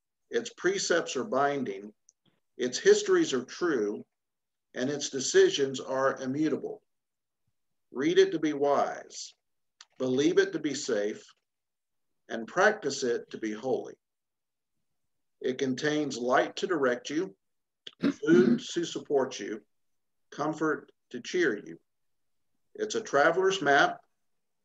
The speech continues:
a pilgrim's staff, a pilot's compass, a soldier's sword, and a Christian's character.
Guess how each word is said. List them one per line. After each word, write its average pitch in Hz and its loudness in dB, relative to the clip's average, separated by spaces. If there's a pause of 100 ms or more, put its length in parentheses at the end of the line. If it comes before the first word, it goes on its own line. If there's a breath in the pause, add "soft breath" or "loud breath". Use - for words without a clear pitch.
(100)
a - -12
pilgrim's 165 4
staff, - 2 (680)
a - -12
pilot's 135 2
compass, 143 -2 (540)
a 98 -6
soldier's 156 4
sword, 120 2 (800)
and 120 0
a 127 2
Christian's 135 4
character. - 2